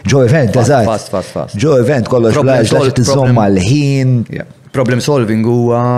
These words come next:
Speaker 2: b'mod rapidu immensament. No, għasa next chance taħseb.
Speaker 1: Joġbok dak l-ambjent inti?
Speaker 2: Mhm. Joġob-, joġobni. Ara, level ta' stress management, event, producer,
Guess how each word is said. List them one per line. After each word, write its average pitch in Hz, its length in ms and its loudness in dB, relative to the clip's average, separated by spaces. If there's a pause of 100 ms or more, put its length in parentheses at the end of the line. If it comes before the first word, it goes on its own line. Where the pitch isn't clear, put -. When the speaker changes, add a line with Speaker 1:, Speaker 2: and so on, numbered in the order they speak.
Speaker 2:
b'mod 117 640 -4 (680)
rapidu 92 520 -6
immensament. 82 720 -10 (240)
No, 98 380 -4 (160)
għasa - 260 -8
next 85 240 -10
chance 73 160 -10
taħseb. - 320 -8
Speaker 1:
Joġbok 131 320 0
dak 131 160 -2
l-ambjent 117 480 0
inti? 123 240 0
Speaker 2:
Mhm. 92 460 -8 (440)
Joġob-, 113 380 -4
joġobni. 127 480 0 (880)
Ara, 98 300 -2 (560)
level 127 360 0
ta' 120 140 -2
stress - 640 -6
management, 135 520 -2 (1000)
event, 117 420 -6 (1120)
producer, 110 680 -4